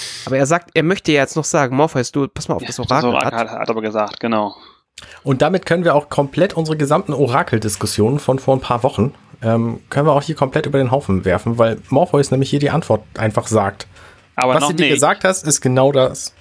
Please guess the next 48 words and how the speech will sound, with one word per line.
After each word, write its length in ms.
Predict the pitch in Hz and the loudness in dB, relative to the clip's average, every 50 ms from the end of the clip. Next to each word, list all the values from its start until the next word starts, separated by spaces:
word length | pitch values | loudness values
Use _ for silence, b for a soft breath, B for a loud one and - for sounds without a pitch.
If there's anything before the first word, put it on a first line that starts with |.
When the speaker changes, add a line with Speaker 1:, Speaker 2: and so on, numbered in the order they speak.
| _ _ - | _ _ -10
Speaker 3:
was 160 | - - - | -10 -6 -6
du 80 | - | -4
Speaker 2:
Nämlich 160 | 131 123 123 113 | -2 -2 0 0
Speaker 3:
hörst. 80 | - | 0
Speaker 1:
Nein, 120 | 185 160 127 | 0 0 -2
das 120 | 117 123 | -2 -2
sagt 220 | - 147 139 - 143 | -2 -2 0 2 2
er, 200 | 127 117 107 - _ - | 2 2 0 -4 _ -4
Speaker 2:
Nämlich 180 | 123 135 135 127 | -2 0 2 2
erst 140 | 113 - - | 0 -2 -2
morgen. 360 | 135 139 139 131 123 107 98 98 | 0 2 2 2 2 0 -4 -8
Speaker 1:
das 120 | - - | -6 -6
sagt 180 | - 160 - - | -6 -6 -6 -4
er 40 | 113 | -4
Speaker 2:
Das 80 | 120 | -2
Speaker 1:
morgen. 100 | 135 143 131 | -2 -2 -2
Speaker 2:
sagt 80 | - | -2
er 40 | 117 | -4
erst 140 | 107 - - | -4 -4 -2
morgen. 340 | 127 131 131 107 98 98 - _ _ _ _ B B B B B B B B B _ _ _ _ _ _ | 0 0 0 0 -2 -6 -14 _ _ _ _ B B B B B B B B B _ _ _ _ _ _
Speaker 3:
Ja, 120 | - 131 120 | -4 -2 0
habe 120 | 135 143 | 0 -2
ich 60 | 139 | -2
jetzt 100 | - - | -4 -4
vor, 140 | - - 139 127 | -2 0 0 0
vorweggegriffen. 800 | 127 - - - - 139 - 127 - 101 - - 92 95 - 104 | -2 -6 -4 -2 -2 0 0 -2 -2 -4 -6 -6 -6 -4 -4 -4
Das, 180 | - - - 110 | -4 -2 -2 0
äh, 200 | 101 104 107 104 - - - - | 0 0 0 -4 -6 -10 -6 -4
Speaker 1:
Immer 220 | 185 202 208 202 | 0 0 2 2
diese 200 | 196 185 180 175 | 2 2 2 2
Spoiler, 280 | - - 151 147 135 113 | 2 2 2 2 2 2
Speaker 2:
Ja, 60 | 104 | 0
Speaker 1:
Arne. 140 | 104 107 107 | 0 -2 -2
Was 100 | 110 127 | 0 0
ist 60 | 139 139 | 2 2
Speaker 2:
aber 80 | 135 165 | 2 2
Speaker 1:
denn 80 | 147 | 4
los? 200 | 139 120 107 92 | 2 2 2 0
Speaker 2:
irgendwie, 180 | 151 135 131 - | -2 -4 -4 -2
Arne, 320 | 117 127 147 165 175 170 | 0 0 0 0 0 -2
wir 80 | 160 156 | -2 -2
können 180 | - 151 151 | -2 -2 0
jetzt 140 | 143 139 - | 0 0 0
aufhören 180 | 117 - - 123 123 | -2 -2 -2 0 0
rum 120 | 160 - | 0 -2
zu, 280 | - - 170 - - - | -2 0 0 0 0 0
ähm, 580 | - 127 151 151 156 151 143 143 139 131 127 - | 2 2 2 2 0 0 0 0 0 0 0 0
ähm, 560 | 120 123 117 113 113 113 113 110 110 113 113 | 0 0 2 2 4 4 4 2 2 0 -2